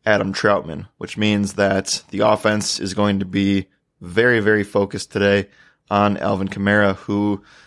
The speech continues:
seemingly has assumed the passing game work again for this team over the last two weeks. Fifteen targets,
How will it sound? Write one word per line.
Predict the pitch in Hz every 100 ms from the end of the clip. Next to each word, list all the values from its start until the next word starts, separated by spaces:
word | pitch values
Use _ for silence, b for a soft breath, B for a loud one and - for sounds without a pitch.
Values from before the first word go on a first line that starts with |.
| b
seemingly | - - 147 156 131 120 113 110 _ _ _ _
has | - 104 104 104 98
assumed | 95 - 113 107 107 98 - _ _ _ _ _ _ -
the |
passing | - 113 107 95
game | 95 98
work | 98 - -
again | 101 101 98
for | 92 95
this | 98 -
team | - 104 95
over | 87 98
the | 101
last | 98 95 -
two | - 92
weeks. | 95 101 -
Fifteen | - 101 - 110 101
targets, | 98 117 104 95 -